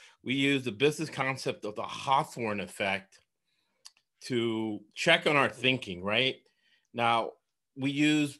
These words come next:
one of the business tools we use to bet on games, to solve the problem on who to bet, is the Hawthorne effect, right? So the Hawthorne effect is that if you review your thinking,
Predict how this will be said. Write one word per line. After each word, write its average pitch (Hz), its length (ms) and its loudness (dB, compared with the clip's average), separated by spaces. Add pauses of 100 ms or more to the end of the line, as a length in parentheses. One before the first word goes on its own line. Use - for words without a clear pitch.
one 147 220 2
of 160 60 2
the 147 60 2
business 147 360 0
tools 135 260 -4
we 131 80 -2
use 127 280 0
to 107 100 -18
bet 123 180 4
on 127 120 0
games, 117 500 -2 (960)
to - 60 -20
solve 131 260 4
the 127 60 -6
problem 135 500 2
on 127 140 -2
who 147 220 0
to 139 60 0
bet, 110 440 2 (920)
is 143 340 8 (480)
the 131 80 2
Hawthorne 131 500 4
effect, - 460 -10
right? 120 200 0 (120)
So 131 120 -6
the 110 100 -4
Hawthorne 185 400 4
effect 151 300 -2
is 117 360 0 (720)
that 120 100 0
if 123 160 -2
you 131 160 -2
review 139 640 2
your 147 320 4
thinking, 113 760 0